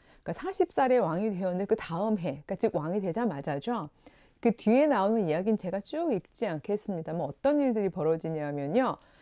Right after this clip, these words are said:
제가 말씀드렸지만 블레셋이 이 당시에는 굉장히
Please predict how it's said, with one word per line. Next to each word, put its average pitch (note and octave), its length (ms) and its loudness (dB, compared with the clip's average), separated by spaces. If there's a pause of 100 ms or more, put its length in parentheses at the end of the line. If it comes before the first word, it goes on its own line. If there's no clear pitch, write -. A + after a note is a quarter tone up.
(240)
제가 F#3 260 2
말씀드렸지만 E3+ 720 2
블레셋이 A3+ 880 4
이 - 40 -4
당시에는 F3+ 580 -2
굉장히 E3+ 580 -4